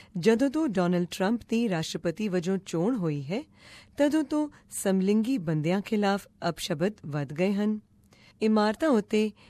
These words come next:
ਹਿਟਲਰ ਦੇ ਨਾਜ਼ੀਜ਼ ਦੁਆਰਾ ਵਰਤੇ ਜਾਂਦੇ ਸਵਾਸਤਿਕ ਪੇਂਟ ਕੀਤੇ ਜਾ ਰਹੇ ਹਨ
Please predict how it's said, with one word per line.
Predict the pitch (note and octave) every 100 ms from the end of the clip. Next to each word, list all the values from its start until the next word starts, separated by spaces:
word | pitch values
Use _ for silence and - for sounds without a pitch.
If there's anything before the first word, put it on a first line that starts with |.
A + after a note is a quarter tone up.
| _ -
ਹਿਟਲਰ | A#3+ - C4
ਦੇ | A#3+ C4
ਨਾਜ਼ੀਜ਼ | A3 E3 E3 - C4+ C#4 F3+
ਦੁਆਰਾ | E3+ F3 F3 F3+
ਵਰਤੇ | E3+ E3 F#3 E3+
ਜਾਂਦੇ | D#3+ D#3+ F#3 G#3+ - - -
ਸਵਾਸਤਿਕ | - - G3 G3+ - A#3 - - _ _ _
ਪੇਂਟ | F#3+ F3 F#3+
ਕੀਤੇ | - F#3 F#3
ਜਾ | E3+ D#3+
ਰਹੇ | E3+ F3+
ਹਨ | F3+